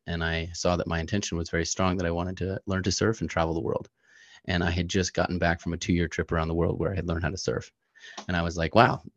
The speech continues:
uh, you know, hair stood up on the back of my neck. I'm like, "Wow, there's something to this for sure. This is amazing." And so then I did the process again, and I found that I really wanted to work at Google. That was, like, the next thing that I wanted to do in my career. And so with that intention, I went out and I, you know,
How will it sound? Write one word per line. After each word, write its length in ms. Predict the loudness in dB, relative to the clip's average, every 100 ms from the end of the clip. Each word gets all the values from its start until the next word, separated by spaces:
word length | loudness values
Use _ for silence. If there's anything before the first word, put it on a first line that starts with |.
| -8
uh, 120 | -6 -4
you 140 | -6
know, 100 | -6
hair 200 | -4 -4 -4 -4
stood 240 | 0 2
up 100 | 2
on 60 | 0
the 80 | 2
back 160 | 2
of 60 | 2
my 80 | 0
neck. 180 | 0 -2
I'm 80 | -8
like, 120 | 0
"Wow, 140 | 0
there's 200 | 0 -6
something 380 | -6 -4 -4 -6 2
to 100 | 2
this 180 | 2
for 140 | 0 -4
sure. 240 | -2 -2
This 180 | 0 -2
is 60 | 0
amazing." 460 | 4 2 2 -8 -14 -20 -20 -20 -16 -6
And 200 | -4 0
so 140 | 2
then 180 | 2 2
I 240 | 2 -2 0
did 140 | -2
the 80 | 2
process 300 | 2 2 0
again, 480 | -2 0 -2 -2 -4 -4
and 320 | -4 -4 -4
I 100 | -6
found 320 | -2 -2 -2
that 100 | -2
I 40 | -2
really 260 | -2 -4
wanted 300 | -4 -4 -6
to 80 | -6
work 200 | -6 -4
at 80 | 2
Google. 360 | 2 2 -2 -6
That 80 | -6
was, 100 | -4
like, 140 | -4 -4
the 100 | -4
next 240 | -4 -4
thing 120 | -4 -4
that 120 | -4
I 40 |
wanted 260 | -4 -6 -4
to 80 | -2
do 160 | -2
in 80 | -2
my 100 | -4
career. 420 | -4 0 0 0 -6 -20 -20 -20 -6
And 160 | -4 0
so 220 | 2 4
with 160 | 2 2
that 160 | 2
intention, 500 | 2 -2 -2 -2 -2
I 160 | -2 -2
went 200 | -2 0
out 180 | -2 -2
and 100 | -4
I, 200 | -4 -8 -20 -20 _ -10
you 80 |
know, 140 | -6